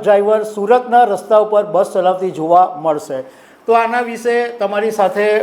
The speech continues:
વાત કરીશ. મારું નામ રાજેશ શાહ છે અને તમે જોઈ રહ્યા છો ગુજરાતના સૌથી મોટા ડિજિટલ ન્યૂઝ પ્લેટફોર્મ ખબર છે ડોટ કોમ.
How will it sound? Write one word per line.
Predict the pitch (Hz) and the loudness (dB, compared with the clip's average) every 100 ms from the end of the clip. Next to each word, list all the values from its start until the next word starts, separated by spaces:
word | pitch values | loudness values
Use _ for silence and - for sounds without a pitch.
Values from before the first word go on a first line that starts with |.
| - | 2
વાત | 170 190 | 2 2
કરીશ. | 185 185 226 220 - - - - | 0 -2 -2 -6 -14 -20 -20 -6
મારું | 165 175 208 | 2 4 4
નામ | 220 220 | 4 4
રાજેશ | 202 175 214 214 | 4 4 2 2
શાહ | 185 196 | 2 2
છે | 208 208 - | 0 -2 -4
અને | 180 208 | -6 -4
તમે | 196 185 202 | -2 -2 -2
જોઈ | 175 190 | -2 0
રહ્યા | 190 180 | 2 2
છો | 175 202 | 2 0
ગુજરાતના | 202 160 170 208 214 196 | 0 0 0 0 0 -6
સૌથી | 190 165 196 | -4 -6 -6
મોટા | 180 170 180 175 175 | -6 0 2 2 0
ડિજિટલ | 160 185 190 | -6 -4 -4
ન્યૂઝ | 175 170 | -4 -2
પ્લેટફોર્મ | 180 156 190 202 | 0 2 0 -2
ખબર | - 160 160 | -2 -2 0
છે | 160 | 0
ડોટ | 139 135 | 0 0
કોમ. | - 127 | -4 -10